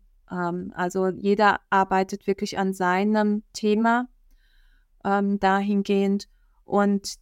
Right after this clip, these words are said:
die, äh, kommen auch untereinander in den Austausch. Das ist nicht nur die Impulse von uns, sondern auch die Impulse untereinander. Es kommt jetzt, man kommt mit einer Frage, ähm, und ein anderer Teilnehmer, Te-,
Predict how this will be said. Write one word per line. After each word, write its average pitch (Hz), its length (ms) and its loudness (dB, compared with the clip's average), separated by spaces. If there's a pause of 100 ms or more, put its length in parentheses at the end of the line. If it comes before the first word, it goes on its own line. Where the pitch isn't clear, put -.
(160)
die, 196 680 0
äh, 190 440 -2 (540)
kommen 226 320 2
auch 196 260 2
untereinander 208 600 2
in 180 100 -2
den 180 180 -4
Austausch. 185 680 -4
Das 190 180 -4
ist 202 160 -4
nicht 226 160 2
nur 233 100 0
die 208 140 -4
Impulse 208 500 0
von 190 220 -4
uns, 214 300 0
sondern 190 280 0
auch 185 160 -4
die 202 220 -2
Impulse 196 560 0
untereinander. 185 880 0
Es - 180 -10
kommt 202 300 -2
jetzt, - 320 -4 (120)
man 202 180 -4
kommt 214 220 -2
mit 220 140 -4
einer 208 160 0
Frage, 220 640 2 (560)
ähm, 208 380 2
und 202 220 -2
ein 220 440 2
anderer 214 480 0
Teilnehmer, 214 720 0
Te-, - 180 -6